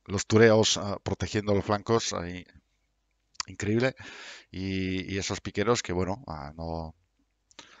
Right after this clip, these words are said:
no defraudaron y estuvieron matando lo que pudieron.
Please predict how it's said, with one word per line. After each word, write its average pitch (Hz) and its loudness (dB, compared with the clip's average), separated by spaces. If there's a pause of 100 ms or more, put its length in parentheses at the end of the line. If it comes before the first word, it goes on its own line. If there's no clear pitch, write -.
(520)
no 110 4
defraudaron 107 6
y 104 -6
estuvieron 92 -2
matando 90 -4
lo 87 -2
que 82 -12
pudieron. 101 -4